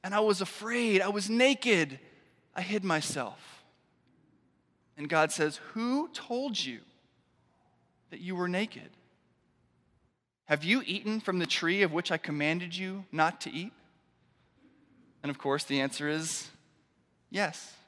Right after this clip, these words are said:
We did the one thing you asked us not to do. Adam and Eve have broken the one law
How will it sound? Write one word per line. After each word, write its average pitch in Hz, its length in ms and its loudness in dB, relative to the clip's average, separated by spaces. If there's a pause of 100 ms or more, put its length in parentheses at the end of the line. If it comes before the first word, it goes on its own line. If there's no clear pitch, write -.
(760)
We 156 120 0
did 170 480 4
the 156 100 6
one 180 480 4
thing 127 340 -2 (680)
you 160 160 -6
asked 151 420 4
us 165 200 0
not 139 280 0
to - 80 -14
do. 139 200 -4
Adam 190 280 10
and 214 100 8
Eve 190 160 6
have 180 180 8
broken 208 400 8
the 196 80 10
one 208 400 8
law 139 540 8